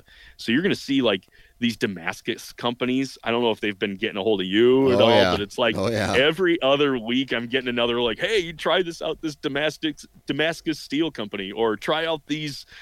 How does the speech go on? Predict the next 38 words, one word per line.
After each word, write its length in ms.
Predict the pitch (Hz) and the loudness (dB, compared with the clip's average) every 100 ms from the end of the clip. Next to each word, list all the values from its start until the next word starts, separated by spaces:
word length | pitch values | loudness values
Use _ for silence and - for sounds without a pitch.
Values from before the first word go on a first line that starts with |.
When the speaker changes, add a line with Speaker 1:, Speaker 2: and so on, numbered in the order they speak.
| - | -16
Speaker 1:
fancy 400 | - 160 165 143 | -12 -10 -10 -10
new 160 | 147 147 | -6 -6
hand 360 | 131 151 156 | -6 -6 -8
forged." 360 | - 160 151 135 | -2 0 0 0
Like, 100 | 160 - | -6 -4
you 80 | |
know 100 | 277 | -2
what, 160 | 254 240 | -2 -2
guys? 380 | 190 185 190 - | -4 -4 -6 -4
Like, 180 | 220 - _ - 120 - - | -6 -6 _ -20 -20 -10 -4
I've 140 | 143 | -2
never 220 | 156 165 | 0 -2
heard 200 | 127 151 | -2 -2
of 80 | 151 | -2
you 80 | 143 | -4
before, 420 | 139 - 135 143 127 | -8 -6 0 0 2
and 80 | |
that's 160 | 113 - | 0 -4
probably, 720 | - - 135 139 131 131 131 - 208 - | -8 -2 0 0 0 0 0 -2 -8 -8
<laughs> 280 | - 208 - | -14 -8 -6
that, 140 | - - - 269 | -6 -8 -12 -8
there's 120 | 196 143 | -4 0
probably 200 | 156 135 | 2 2
a 60 | |
reason 360 | 123 147 131 110 | 0 -2 -4 -2
why 360 | 107 104 90 87 | 0 0 0 -6
you've 180 | 101 104 | -10 -4
just 220 | 127 - | -6 -2
popped 340 | 123 110 - | 0 0 0
up 120 | 107 - | -2 0
overnight. 520 | 104 98 95 90 - | -4 -4 -8 -8 -10
So 300 | - 101 95 - - - _ - - | -6 -4 -4 -8 -20 -20 _ -20 -4
I 160 | 120 143 | 2 4
would 160 | 143 | 2
say, 420 | - 131 120 110 104 | -2 0 0 2 2
uh, 180 | 101 98 | 0 0
stick 300 | - 185 - | -2 -4 2
to, 320 | 123 107 | 4 4